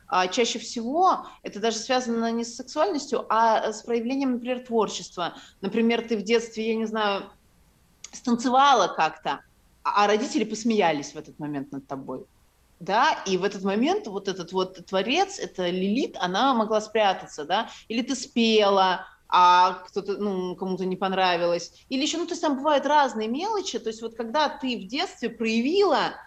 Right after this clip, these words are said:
да, конечно, это бывает и с мужчинами, какие-то первые мужчины, э, что-то ты сделала, особенно это ужасно там,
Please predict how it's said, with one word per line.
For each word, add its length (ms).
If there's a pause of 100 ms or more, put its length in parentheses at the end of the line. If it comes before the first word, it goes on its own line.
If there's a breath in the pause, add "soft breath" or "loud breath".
(240 loud breath)
да, 220 (320 loud breath)
конечно, 440
это 140
бывает 360
и 40
с 80
мужчинами, 600
какие-то 240
первые 480
мужчины, 640 (220 loud breath)
э, 160
что-то 300
ты 120
сделала, 440
особенно 420
это 260
ужасно 360
там, 240